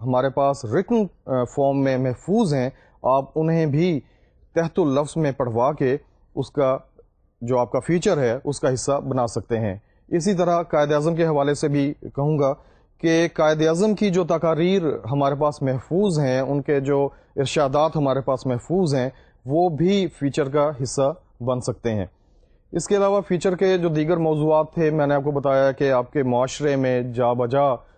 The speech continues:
मुख्तलिफ मौज़ूआत बिखरे हुए हैं, उसमें आपके जो सोशल इश्यूज हैं उनके ऊपर आप बात कर सकते हैं,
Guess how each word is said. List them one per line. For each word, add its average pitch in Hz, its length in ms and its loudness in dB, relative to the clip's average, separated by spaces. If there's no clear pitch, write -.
मुख्तलिफ 156 440 -2
मौज़ूआत 135 520 0
बिखरे 131 340 0
हुए 143 260 2
हैं, 139 340 -2
उसमें 139 680 0
आपके 123 360 0
जो 131 140 -2
सोशल 165 480 -2
इश्यूज 139 360 0
हैं 135 140 0
उनके 147 300 -2
ऊपर 139 220 0
आप 135 80 0
बात 123 240 -2
कर 135 120 -2
सकते 131 320 -4
हैं, 131 340 0